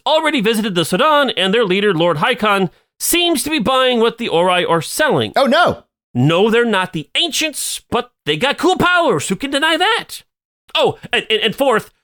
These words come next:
Speaker 1: Jolan is the brother of Volnek, the Sudan that Mitchell killed, eh, but didn't kill because he was saved by the ministrations of Doctor Lamb, but the Sudan don't know that, so, yeah, he's the one that Mitchell killed.
Speaker 2: Yep.
Speaker 1: Okay, okay. Moving on.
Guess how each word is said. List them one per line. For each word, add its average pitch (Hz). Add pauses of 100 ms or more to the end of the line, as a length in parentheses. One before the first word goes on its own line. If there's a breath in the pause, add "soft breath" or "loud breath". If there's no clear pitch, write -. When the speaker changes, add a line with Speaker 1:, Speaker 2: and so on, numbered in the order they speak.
(120)
Speaker 1:
Jolan 240
is 247
the 262
brother 202
of 185
Volnek, 220
the 196
Sudan 202
that 190
Mitchell 165
killed, 269 (300 soft breath)
eh, 170
but 170
didn't 262
kill 220
because 175
he 160
was 143
saved 185
by 170
the 151
ministrations 156
of 143
Doctor 135
Lamb, 220 (320 soft breath)
but 202
the 180
Sudan 190
don't 131
know 302
that, 285
so, 220 (140 soft breath)
yeah, 185
he's 185
the 202
one 196
that 175
Mitchell 151
killed. - (400)
Speaker 2:
Yep. 110 (220)
Speaker 1:
Okay, - (100)
okay. 165 (520)
Moving 226
on. 101